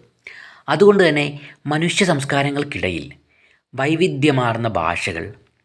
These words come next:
ജാതികൾ, വർഗങ്ങൾ, മതങ്ങൾ, വംശങ്ങൾ തുടങ്ങിയവയുണ്ട്. അങ്ങനെ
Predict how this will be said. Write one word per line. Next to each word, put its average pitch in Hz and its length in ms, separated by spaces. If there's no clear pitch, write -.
ജാതികൾ, 104 640
വർഗങ്ങൾ, 120 640
മതങ്ങൾ, 127 500
വംശങ്ങൾ 123 680
തുടങ്ങിയവയുണ്ട്. 117 720
അങ്ങനെ 139 260